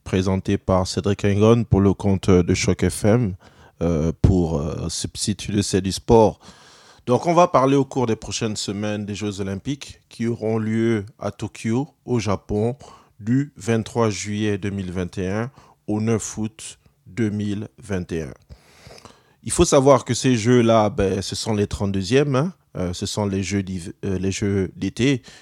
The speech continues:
Il y a aussi les Jeux d'hiver. Ils succèdent aux Jeux Olympiques de Rio,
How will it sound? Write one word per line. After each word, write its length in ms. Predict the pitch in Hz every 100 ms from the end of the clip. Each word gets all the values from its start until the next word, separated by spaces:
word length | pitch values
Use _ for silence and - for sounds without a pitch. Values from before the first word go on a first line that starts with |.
| -
Il 80 | 101
y 60 |
a 20 | 98
aussi 240 | 98 -
les 140 | 98
Jeux 160 | 92 101
d'hiver. 400 | 95 90 127 110
Ils 140 | - 127
succèdent 500 | - 139 - 170 139
aux 160 | 120 113
Jeux 200 | 117 113
Olympiques 360 | 110 107 131
de 120 | 117 113
Rio, 380 | 95 101 107